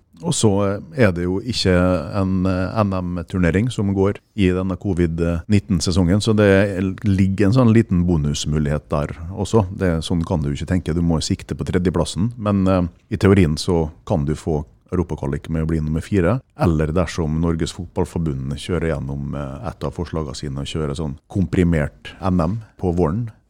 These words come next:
eh, så går jo den, eh, eh, siste plassen til cupvinner.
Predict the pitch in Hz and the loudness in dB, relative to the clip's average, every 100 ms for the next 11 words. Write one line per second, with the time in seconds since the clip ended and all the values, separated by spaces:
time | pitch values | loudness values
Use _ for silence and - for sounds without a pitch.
0 | _ - 90 87 82 - 101 87 92 73 | _ -10 -8 -8 -8 -4 -2 0 2 2
1 | 73 80 76 73 71 71 71 _ _ _ | 0 -2 -2 -4 -6 -8 -10 _ _ _
2 | _ - 78 71 71 85 - 69 73 - | _ -12 -10 -8 -8 -8 -8 -6 -6 -6
3 | - - - - - 60 - | -10 -12 -12 -12 -12 -14 -16